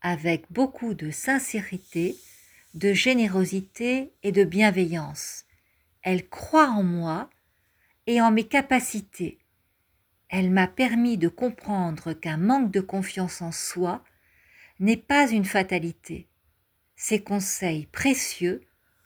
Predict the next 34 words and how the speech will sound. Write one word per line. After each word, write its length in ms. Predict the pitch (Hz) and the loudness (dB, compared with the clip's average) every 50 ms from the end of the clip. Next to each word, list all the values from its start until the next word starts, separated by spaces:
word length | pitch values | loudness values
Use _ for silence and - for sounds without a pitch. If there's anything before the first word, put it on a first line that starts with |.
| _ _ - | _ _ -8
m'ont 200 | 180 180 185 180 - - - | -4 -2 -2 -2 -4 -6 -4
aidé 460 | 254 262 214 190 190 190 202 214 - _ _ - | -2 -2 -2 2 2 2 2 2 -2 _ _ -10
à 120 | - 190 | -6 -2
y 100 | 196 196 | -2 -2
voir 380 | 185 185 180 202 208 196 - - | -2 0 2 2 2 2 0 -8
plus 220 | - - 202 190 | -10 -8 -8 -8
clair. 480 | - - 175 170 151 139 - - - - _ _ _ _ _ _ _ _ _ _ _ _ _ _ _ _ _ - | -8 -10 -8 -6 -6 -6 -8 -12 -14 -18 _ _ _ _ _ _ _ _ _ _ _ _ _ _ _ _ _ -4
Comme 200 | - 185 185 196 | -2 0 2 4
Agnès 500 | 208 208 208 214 226 226 220 220 - - | 4 4 4 4 4 4 2 2 -4 -4
le 120 | 175 170 | -4 -4
dit 120 | 151 170 175 | -6 -8 -12
si 220 | - - - 170 | -12 -12 -12 -12
bien, 380 | 156 160 180 185 196 233 269 _ _ _ _ _ _ _ _ _ _ _ _ _ - | -10 -6 -6 -4 -4 -6 -8 _ _ _ _ _ _ _ _ _ _ _ _ _ -2
on 180 | 196 196 196 | 0 2 4
est 220 | 190 196 196 - 277 | 4 2 2 4 2
accompli 760 | 285 285 285 - 220 214 190 190 - - 170 175 185 233 - _ _ _ _ _ _ _ _ _ _ | 2 2 2 -2 -2 -2 -2 -4 -8 -10 -10 -10 -10 -10 -12 _ _ _ _ _ _ _ _ _ _
quand 320 | - 220 214 202 208 - | -2 -2 -2 -2 -2 -2
on 200 | 208 190 190 185 | -2 0 2 2
est 180 | 175 175 175 - | 2 0 -2 -4
conscient 720 | - - 285 285 262 - - - - 170 165 165 - - _ _ _ _ _ _ _ _ _ _ | -4 -4 -2 -2 -2 -4 -6 -8 -6 -6 -6 -6 -8 -14 _ _ _ _ _ _ _ _ _ _
de 80 | - 190 | -8 -8
ce 160 | - - 202 | -6 -4 -4
qu'on 240 | 190 196 - 190 185 | -4 -2 -2 -4 -4
porte 580 | - _ - - 233 240 233 - - - - 175 | -4 _ -2 0 0 0 0 -4 -14 -12 -10 -8
de 160 | 156 170 165 | -4 -4 -2
manière 640 | 165 175 175 175 180 185 196 202 202 202 190 - - _ _ - | 0 0 0 2 2 2 4 4 2 0 -2 -6 -12 _ _ 2
inconsciente. 1040 | 269 277 262 - - 190 180 165 - - - - 160 - - - - _ _ - _ _ _ _ _ _ _ _ _ _ _ _ _ _ _ _ _ _ _ _ _ - | 2 2 2 0 -4 -6 -6 -6 -8 -10 -10 -10 -10 -10 -10 -14 -16 _ _ -20 _ _ _ _ _ _ _ _ _ _ _ _ _ _ _ _ _ _ _ _ _ -2
À 140 | 175 175 175 | 0 2 4
l'instar 720 | 190 220 254 254 - - - - 220 202 185 170 - - | 6 4 4 2 0 -6 -6 -2 -2 0 0 -2 -4 -8
du 140 | - 170 175 | -10 -8 -8
livre 440 | 165 180 190 202 185 - - 165 156 | -4 -4 -2 -4 -4 -6 -8 -10 -8
de 120 | 135 156 | -6 -6
Raphaël 680 | 147 147 - 214 220 214 - - 190 180 175 170 156 151 | -4 0 0 0 0 0 -2 -2 0 2 2 0 -2 -4
Giordano, 720 | - 180 170 165 165 170 170 170 165 170 175 185 285 - | -4 -4 -2 0 0 0 0 0 0 0 -2 -4 -4 -8